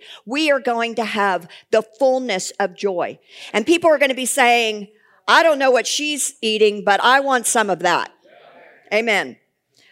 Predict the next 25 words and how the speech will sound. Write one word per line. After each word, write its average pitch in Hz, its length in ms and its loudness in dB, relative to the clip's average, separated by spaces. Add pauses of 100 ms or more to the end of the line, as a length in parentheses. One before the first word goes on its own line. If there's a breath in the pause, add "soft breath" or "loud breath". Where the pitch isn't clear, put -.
(140)
Okay, 202 200 0
that's 208 220 0
a 208 40 -12
quote 208 260 -2
from 185 200 -6
an 170 120 -6
eighties 185 340 -2
movie. 170 240 -8
Don't 175 260 -4
ever 190 300 -2
watch 170 380 -2
it, 160 240 -2
because 160 380 -4
that 180 140 2
was 180 140 -8
before 180 320 -2
I 170 80 2
was 170 160 -6
saved. - 1040 -4
<laughs> - 40 -20 (1800 loud breath)
So 285 680 4 (260)
there 311 460 4
was 294 440 4
a, 240 420 4
um, 185 680 -2